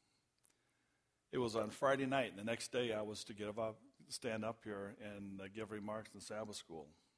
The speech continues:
And at that time, they were saying the death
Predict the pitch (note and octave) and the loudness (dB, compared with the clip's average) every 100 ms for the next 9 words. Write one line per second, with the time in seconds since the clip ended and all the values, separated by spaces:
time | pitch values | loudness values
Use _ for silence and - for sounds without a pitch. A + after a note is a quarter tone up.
0 | _ _ _ _ _ _ _ G#2+ F#2+ A2 | _ _ _ _ _ _ _ -10 -4 0
1 | A2+ - A2+ A2 G#2 G2+ A#2 A2 G2 A#2 | 0 0 -2 -2 -4 -4 -4 -4 -2 -2
2 | A2+ | -2